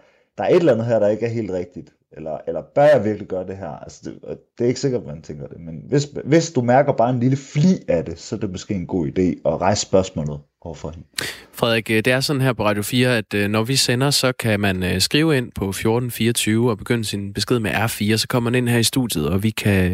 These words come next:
Speaker 2: øh, stille dem videre til, til de gæster, vi har igennem. For eksempel dig. Der er en, der spørger her, hvorfor spurgte han ikke bare, om hun havde lyst, hvis han var i tvivl?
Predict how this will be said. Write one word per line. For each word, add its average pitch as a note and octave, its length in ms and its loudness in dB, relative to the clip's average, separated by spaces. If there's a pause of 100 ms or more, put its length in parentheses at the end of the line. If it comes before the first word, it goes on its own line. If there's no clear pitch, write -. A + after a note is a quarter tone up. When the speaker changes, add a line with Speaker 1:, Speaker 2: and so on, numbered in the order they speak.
(100)
Speaker 2:
øh, F#2+ 100 0
stille G#2+ 320 0
dem G#2 100 0
videre B2 280 2
til, F#2+ 300 0
til G#2 220 0
de A2+ 60 -8
gæster, A#2 280 0
vi G2+ 60 -2
har G2+ 80 2
igennem. G#2+ 320 0
For - 80 -10
eksempel C#3 340 2
dig. G#2 240 2 (380)
Der B2+ 60 2
er C3 40 4
en, C#3 100 2
der B2+ 60 2
spørger C3+ 280 0
her, B2 220 2
hvorfor C3 280 -2
spurgte D3 360 0
han B2+ 120 0
ikke C3+ 140 -2
bare, A#2 140 0
om B2 100 -4
hun A#2 140 -4
havde G#2 160 4
lyst, A#2+ 460 0
hvis G#2 140 0
han G2+ 160 -2
var F2 80 0
i F2+ 60 0
tvivl? A#2+ 320 -2